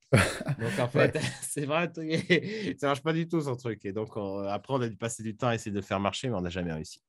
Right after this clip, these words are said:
Speaker 2: Euh,
Speaker 1: Ah, vous avez essayé de
Speaker 2: mais,
Speaker 1: faire marcher
Speaker 2: euh,
Speaker 1: The Killer Dutch de, de Ginger G M,
Speaker 2: ouais.
Speaker 1: c'est fou ça.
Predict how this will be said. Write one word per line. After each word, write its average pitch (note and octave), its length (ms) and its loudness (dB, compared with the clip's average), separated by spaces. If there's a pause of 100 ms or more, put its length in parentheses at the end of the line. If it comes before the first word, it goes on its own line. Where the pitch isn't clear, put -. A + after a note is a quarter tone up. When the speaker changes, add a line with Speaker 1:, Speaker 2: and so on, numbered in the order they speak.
(600)
Speaker 2:
Euh, F2+ 680 0 (460)
Speaker 1:
Ah, C#3 80 8
vous C3 140 8
avez A2+ 120 10
essayé - 160 6
de - 40 4
Speaker 2:
mais, - 40 6
Speaker 1:
faire C3 100 8
marcher C3+ 280 6
Speaker 2:
euh, C3 100 8
Speaker 1:
The B2 40 4
Killer C3+ 260 8
Dutch C#3+ 240 4
de, G#2+ 580 8 (720)
de A2 140 8
Ginger D3 360 10
G C3 120 8
M, C3 140 8
Speaker 2:
ouais. - 20 6
Speaker 1:
c'est G#2 140 6
fou - 180 4
ça. G#2+ 320 4